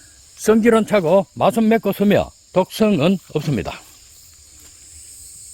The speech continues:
이 사포닌, 식이섬유, 플라보노이드, 각종 비타민, 미네랄 성분 등이 풍부합니다.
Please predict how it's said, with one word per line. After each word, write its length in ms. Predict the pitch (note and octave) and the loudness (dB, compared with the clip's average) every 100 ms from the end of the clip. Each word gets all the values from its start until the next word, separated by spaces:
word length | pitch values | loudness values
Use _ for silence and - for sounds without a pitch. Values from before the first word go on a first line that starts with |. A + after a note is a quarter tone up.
| - - - - - - - - - - - - | -20 -20 -20 -20 -20 -20 -20 -20 -20 -20 -16 -8
이 320 | D2+ C2+ A#1+ | -8 -8 -14
사포닌, 680 | - - - B3+ A3 - - | -12 -8 0 2 2 -4 -18
식이섬유, 640 | - B3+ C4 G3+ G#2 C#2+ - | -10 -4 -2 -2 -4 -10 -14
플라보노이드, 640 | - F#3+ G3+ A3 A3 F#2 C#2+ - - | -4 -2 -2 -4 -4 -8 -14 -18 -12
각종 440 | D#3+ - G#3 G3+ - | -10 -6 -6 -6 -10
비타민, 460 | C3 D#3+ E3 F#2 C#2 _ _ _ | -8 -4 -4 -6 -10 _ _ _
미네랄 520 | B2+ E3 G3+ G#3+ A#3 | -2 2 2 2 0
성분 320 | - G#3 G#3 F#3 | -4 -8 -8 -6
등이 280 | C3+ C#3+ | -6 -6
풍부합니다. 560 | F3+ A#3 F#3+ F2+ C#2 | -6 -6 -4 -6 -8